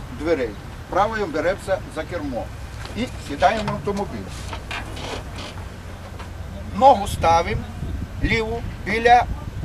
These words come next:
муфти щеплення. Лі-, е, праву ногу ставимо на педаль подачі палива. Спина рівно, руки знаходяться на кермо в положенні п'ятнадцять права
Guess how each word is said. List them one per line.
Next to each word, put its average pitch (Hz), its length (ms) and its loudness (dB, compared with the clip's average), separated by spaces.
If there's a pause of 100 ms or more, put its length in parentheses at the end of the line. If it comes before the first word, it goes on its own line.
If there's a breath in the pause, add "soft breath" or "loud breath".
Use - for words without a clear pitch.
муфти - 280 -2
щеплення. 147 680 2 (1000)
Лі-, 240 240 0
е, 156 200 4
праву 233 320 6
ногу 175 260 2
ставимо 208 420 4
на 139 100 0
педаль 143 320 4
подачі 143 480 0
палива. 113 360 0
Спина 214 440 8 (400)
рівно, 185 480 2 (440)
руки 294 420 2 (280)
знаходяться 165 640 2
на 156 140 2
кермо 185 440 0 (360)
в - 40 -8
положенні 175 560 4 (540)
п'ятнадцять 156 680 2
права 214 540 4